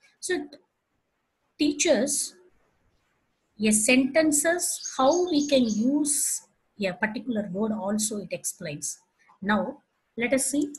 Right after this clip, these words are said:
one more word, research. Time, research here. Now it starts building the visual dictionary for the given word research. It is suitable to the screen.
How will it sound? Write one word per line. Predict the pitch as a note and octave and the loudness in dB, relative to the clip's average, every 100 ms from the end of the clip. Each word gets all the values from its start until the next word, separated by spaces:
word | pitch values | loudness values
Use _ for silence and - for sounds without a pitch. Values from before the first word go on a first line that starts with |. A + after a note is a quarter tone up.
| - | -8
one | G#3+ A#3 | 0 4
more | B3 B3+ A3 | 6 6 4
word, | D#3 D3+ - _ _ - F#3+ | 0 -8 -12 _ _ -6 0
research. | A3 G#3+ A3+ G#3 G#3+ - - - _ _ _ _ _ - | 0 0 0 -2 -2 -4 -6 -14 _ _ _ _ _ -2
Time, | F3+ F3 C3 - _ _ _ F#3+ | 0 0 -4 -14 _ _ _ -8
research | F3+ F#3 F3+ - - | -6 -4 -2 -4 -4
here. | D3 D3 C#3+ _ _ _ _ _ _ _ | -8 -10 -16 _ _ _ _ _ _ _
Now | G#3+ C4 | 0 0
it | C4 | 0
starts | - - C4+ D4+ - | -2 0 0 0 -2
building | F#3+ E3+ A#3 C4 C#4 G#3+ D4 - - | -4 0 4 4 4 2 0 -4 -8
the | G#3 | -4
visual | A3 - D#4+ C#4+ | 0 2 2 2
dictionary | G#3 G#3+ - A#3+ G#3 F3+ D4 - _ - | 0 -2 0 0 -2 -4 -8 -10 _ -4
for | G#3 | -4
the | G3+ | -4
given | F3 A3+ C4+ C#4+ D4 F3+ | -4 0 2 0 -2 -2
word | G#3 G#3 G#3+ - F3+ | 0 0 -4 -10 -12
research. | F#3 E3+ - D#3+ - - - _ - - _ - | -8 -6 -6 -6 -6 -8 -10 _ -20 -20 _ -8
It | C#4+ | -2
is | E4 - - - _ _ _ _ _ - | 0 0 0 -6 _ _ _ _ _ -8
suitable | - F4 F4+ G4+ F4+ | 0 0 2 0 0
to | D4+ | 2
the | B3 | 2
screen. | - - A#3+ G3+ D3 - | 2 0 0 0 -4 -8